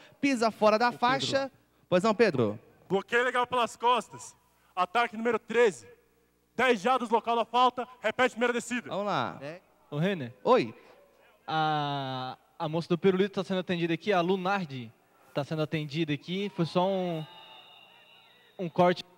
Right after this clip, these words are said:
Speaker 4: no, no supercílio direito. Exatamente.
Speaker 1: Hum. Segunda para quatorze jardas. Posse de bola do V oito. Vem corrida, vem corrida. Já tem uma flag em campo. Recuperou três jardas.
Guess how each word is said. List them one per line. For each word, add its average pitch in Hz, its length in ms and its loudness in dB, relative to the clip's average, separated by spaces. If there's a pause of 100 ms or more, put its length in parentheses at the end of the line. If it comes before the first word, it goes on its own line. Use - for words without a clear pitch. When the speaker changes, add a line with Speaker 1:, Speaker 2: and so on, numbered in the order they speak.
Speaker 4:
no, 151 520 -2
no 139 140 -6
supercílio 180 500 -2
direito. 156 360 0
Exatamente. 123 560 -12
Speaker 1:
Hum. 202 180 -14 (680)
Segunda 156 360 -4
para 160 160 0
quatorze 165 420 -4
jardas. 226 720 -4 (1000)
Posse 175 220 2
de 180 80 0
bola 170 420 2 (180)
do 165 320 2
V 165 220 2
oito. 247 640 2
Vem 226 200 0
corrida, 214 540 2
vem 220 160 -2
corrida. 208 400 0
Já 233 140 0
tem 233 120 -2
uma 220 160 0
flag 202 360 2
em 185 80 -8
campo. 320 680 2 (1040)
Recuperou 240 640 4
três 277 440 0
jardas. 233 880 0